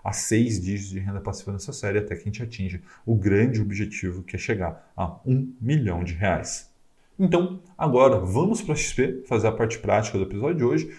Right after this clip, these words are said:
que é sempre importante lembrar, não é uma recomendação, é apenas pra te inspirar a investir melhor, tá bom? Então vamos lá, vamos fazer a parte prática do episódio de hoje.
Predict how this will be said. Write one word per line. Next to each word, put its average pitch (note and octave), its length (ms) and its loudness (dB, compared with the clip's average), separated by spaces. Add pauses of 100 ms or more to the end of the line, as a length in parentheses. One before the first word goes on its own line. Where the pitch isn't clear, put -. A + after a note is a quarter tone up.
(160)
que E3 340 -2
é G#2+ 100 -2
sempre D#3+ 480 0
importante A#2+ 480 0
lembrar, G2 540 -2
não B2 400 4
é A2 60 4
uma A2+ 100 2
recomendação, F#2 640 -4
é - 60 -10
apenas A2+ 320 -4
pra A#2 140 -4
te - 180 -8
inspirar G#2+ 640 -2
a G2+ 80 -4
investir G2 240 -4
melhor, F2+ 240 -4
tá E2+ 100 -8
bom? A2 140 -2
Então A2+ 120 0
vamos D3+ 160 2
lá, A2+ 100 0 (220)
vamos A2+ 140 -4
fazer B2 120 -2
a - 20 -4
parte C3 240 -6
prática - 360 -2
do G#2 80 -2
episódio G2+ 380 0
de A2 80 4
hoje. G2+ 340 0